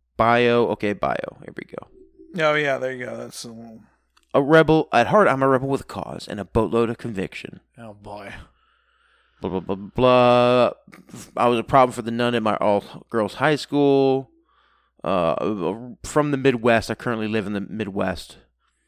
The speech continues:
Speaker 1: Spent ten years at, uh, college on the East Coast.
Speaker 2: Uh-oh. Bad news bears.
Speaker 1: Then afterward, where I married my college boyfriend, who was a New Yorker. We were married four years, and then we divorced. We did not have any children.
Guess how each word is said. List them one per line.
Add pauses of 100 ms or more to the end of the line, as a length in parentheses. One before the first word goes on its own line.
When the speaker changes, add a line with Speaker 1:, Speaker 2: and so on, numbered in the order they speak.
(280)
Speaker 1:
Spent
ten
years
at,
uh,
college
on
the
East
Coast. (360)
Speaker 2:
Uh-oh. (400)
Bad
news
bears.
Speaker 1:
Then
afterward,
where
I
married
my
college
boyfriend,
who
was
a
New
Yorker. (1700)
We
were
married
four
years,
and
then
we
divorced. (200)
We
did
not
have
any
children.